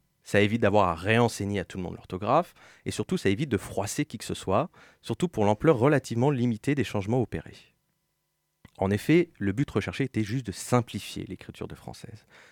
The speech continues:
L-, l-, oula, l'écriture du français. Réduire quelques exceptions dif-, difficiles à manier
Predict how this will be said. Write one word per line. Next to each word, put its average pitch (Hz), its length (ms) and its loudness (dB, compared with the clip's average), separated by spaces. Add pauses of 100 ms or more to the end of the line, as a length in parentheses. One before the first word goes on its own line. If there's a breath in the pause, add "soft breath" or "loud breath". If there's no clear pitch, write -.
L-, 113 160 0
l-, 110 220 0
oula, 120 240 -6
l'écriture 113 480 -4
du 92 60 -8
français. - 420 -8 (600 soft breath)
Réduire 123 440 2
quelques 117 400 2
exceptions 101 480 -4
dif-, 110 340 -12 (180)
difficiles 147 500 -4
à 90 40 2
manier 92 380 0